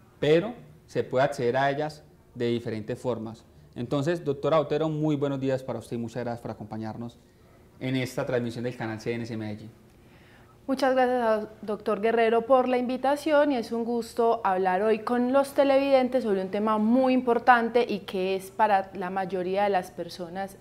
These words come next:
Speaker 2: en particular, y es lo que consiste el patrimonio de familia inembargable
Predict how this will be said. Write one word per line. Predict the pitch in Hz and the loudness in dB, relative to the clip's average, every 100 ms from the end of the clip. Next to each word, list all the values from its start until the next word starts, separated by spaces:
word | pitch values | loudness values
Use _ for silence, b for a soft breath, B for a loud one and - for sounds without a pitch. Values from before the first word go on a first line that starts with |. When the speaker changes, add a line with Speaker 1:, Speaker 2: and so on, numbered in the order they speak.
| - | -4
Speaker 2:
en | 233 208 | -2 -2
particular, | 190 175 - 175 175 247 - B B B B | -4 -8 -8 -8 0 2 0 B B B B
y | 262 | 6
es | 269 285 277 | 8 6 4
lo | 220 220 208 | 0 0 0
que | 196 | -6
consiste | - 185 185 311 294 226 233 | -10 -10 -4 -4 -2 0 0
el | 202 180 | 0 -6
patrimonio | - 170 165 180 254 285 302 | -4 -4 -4 -2 0 2 2
de | |
familia | 302 302 311 | 2 2 2
inembargable | 311 302 311 302 285 277 285 | 2 2 0 4 2 4 0